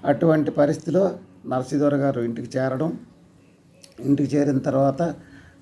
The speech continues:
కుటుంబాన్ని అందరినీ కూర్చోబెట్టి, ఆ, ఇలా జరిగింది, ఇవాళ నా ప్రాణం పోవలసింది,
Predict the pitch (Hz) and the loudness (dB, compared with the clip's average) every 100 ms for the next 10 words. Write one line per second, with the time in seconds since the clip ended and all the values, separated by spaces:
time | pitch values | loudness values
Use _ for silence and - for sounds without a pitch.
0 | - - - 156 156 151 147 135 147 147 | -20 -12 -2 0 2 2 2 2 2 0
1 | 131 127 - 139 147 170 175 175 - _ | -2 -6 -4 -4 -4 -2 -2 -2 -10 _
2 | _ _ _ _ - 143 139 135 131 127 | _ _ _ _ -10 -2 2 2 0 -2
3 | 127 123 123 131 147 139 143 147 160 151 | -2 -4 -2 0 2 2 2 4 4 2
4 | 190 - - _ _ _ _ _ - 131 | 0 -4 -14 _ _ _ _ _ -6 0
5 | 139 151 147 139 135 139 156 143 139 135 | 2 2 2 2 2 2 2 0 0 -2
6 | 139 135 127 170 | -4 -4 -4 -4